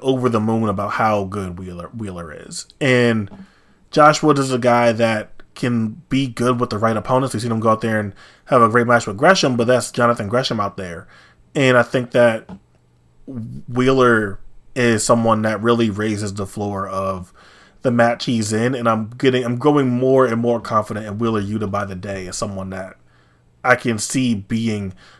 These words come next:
not like a main eventer, maybe, but as someone that's gonna be super over in, like, a T N T title capacity, upper mid-card capacity, viewed as one of the best wrestlers in the world. I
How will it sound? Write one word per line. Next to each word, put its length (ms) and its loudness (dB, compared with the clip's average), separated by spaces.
not 220 4
like 160 4
a 60 2
main 180 0
eventer, 640 -2
maybe, 480 0
but 440 6
as 140 0
someone 320 2
that's 480 0
gonna 260 2
be 240 -2
super 400 -4
over 440 0
in, 160 -4
like, 180 0
a 60 -6
T 240 -4
N 100 -4
T 160 -4
title 280 -2
capacity, 720 -2
upper 220 -2
mid-card 460 -4
capacity, 720 -4
viewed 200 -2
as 80 0
one 100 0
of 60 0
the 60 -2
best 280 2
wrestlers 300 -4
in 100 -4
the 60 -6
world. 400 0
I 320 2